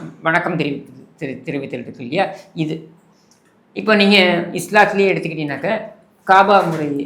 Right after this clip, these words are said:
காபான்றது அங்க மெக்கால இருக்கக்கூடியது, இங்க வந்து குப்ரு அப்படின்ட்டு, குப்ரிஸ்தான் அப்படின்னு சொல்லுவாங்க. குப்ரிஸ்தான்னா என்ன? அவங்களுடைய அந்த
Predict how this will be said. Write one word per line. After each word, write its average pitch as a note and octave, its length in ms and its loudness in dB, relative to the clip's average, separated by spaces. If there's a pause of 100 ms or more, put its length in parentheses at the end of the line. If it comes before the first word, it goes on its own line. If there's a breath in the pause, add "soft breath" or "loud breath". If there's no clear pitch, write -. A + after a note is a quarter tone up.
(140)
காபான்றது F3+ 680 6
அங்க F3+ 280 2 (720)
மெக்கால E3 360 4
இருக்கக்கூடியது, C#3 600 -6
இங்க F#3+ 180 -2
வந்து F#3+ 180 0 (400)
குப்ரு G#3 300 2 (140)
அப்படின்ட்டு, D3+ 340 -8 (180)
குப்ரிஸ்தான் F3 560 -2 (300)
அப்படின்னு D3 220 -10
சொல்லுவாங்க. D3 400 -8
குப்ரிஸ்தான்னா E3+ 680 0
என்ன? C3 300 -8 (1500)
அவங்களுடைய G3+ 680 6
அந்த F#3+ 160 2